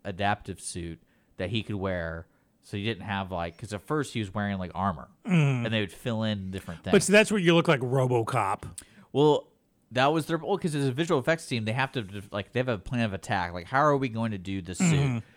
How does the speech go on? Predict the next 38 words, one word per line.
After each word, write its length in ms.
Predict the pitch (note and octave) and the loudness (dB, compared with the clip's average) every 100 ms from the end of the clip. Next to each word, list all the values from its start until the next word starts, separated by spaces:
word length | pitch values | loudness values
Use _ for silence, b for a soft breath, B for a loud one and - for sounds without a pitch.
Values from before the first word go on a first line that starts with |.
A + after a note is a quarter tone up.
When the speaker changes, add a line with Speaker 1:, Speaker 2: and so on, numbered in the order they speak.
| b | b
Speaker 1:
'Cause 120 | B2 A2 | -8 -4
he's 180 | A#2+ | 0
using 260 | A#2+ C#3+ C#3+ | 2 2 0
this 200 | A#2+ - | -4 2
Speaker 2:
I'm 160 | F#3+ F3 | 4 6
Speaker 1:
suit. 20 | |
Speaker 2:
sure 220 | G#3+ G#3+ | 8 8
the 140 | F#3+ E3 | 8 6
first 340 | F3+ F3 - | 6 4 4
draft 300 | D#3 C#3+ C3 | 4 4 4
would 100 | D3+ | 2
have 120 | C#3 | 4
been, 180 | C#3+ C3+ | 2 2
like, 180 | C3 A#2+ | 0 0
Speaker 1:
So, 60 | |
Speaker 2:
RoboCop 580 | C3 C3+ A#2+ A2 C#3+ C3 | -2 2 4 6 4 2
looking. 280 | C#3+ C#3 E3 | 0 0 4
Speaker 1:
yeah, 160 | E3 B2 | 4 4
Speaker 2:
"Arr, 160 | D#3 | 4
Speaker 1:
well, 240 | C#3 C#3 C3+ | 6 6 6
Speaker 2:
arr, 80 | - | 4
Speaker 1:
anyway, 460 | G3 D3 B2+ B2 | 2 2 2 2
Speaker 2:
arr." 60 | A#2 | -2
Speaker 1:
he 180 | C#3 D3 | -4 -6
made 300 | D3 D3+ D#3 | -4 -4 -4
this 160 | C3+ - | -6 -6
suit 240 | F#3+ E3+ | -6 -2
that 100 | A#2 | 0
was 160 | A2+ A2+ | 0 -2
just 140 | A#2+ | -6
a 20 | |
green 240 | A2+ C#3 D3 | -6 -6 -4
thing 220 | G#2+ G2+ | -2 -2
that 160 | G2 | -2
is 100 | F#2+ | -4
just 160 | G2+ - | -8 -8
wearing, 320 | G#2 G2+ G2+ | -4 -2 -4
like, 280 | G2 F#2 | -4 -6